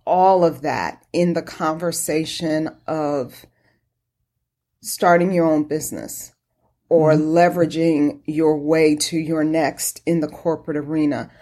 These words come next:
Speaker 1: or starting your nonprofit. It is just so important that you have other people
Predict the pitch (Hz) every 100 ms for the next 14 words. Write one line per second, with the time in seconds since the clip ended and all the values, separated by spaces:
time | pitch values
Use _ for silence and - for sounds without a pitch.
0 | - _ - 170 - - 165 160 160 160
1 | 151 151 151 147 147 165 139 - - -
2 | _ _ _ _ - 214 226 214 208 190
3 | - - - 208 208 208 - 175 175 -
4 | - 196 196 180 175 - 165 170 180 170
5 | 170 165 165 - _ - 190 208 202 -
6 | - 196 190 - 135 127 -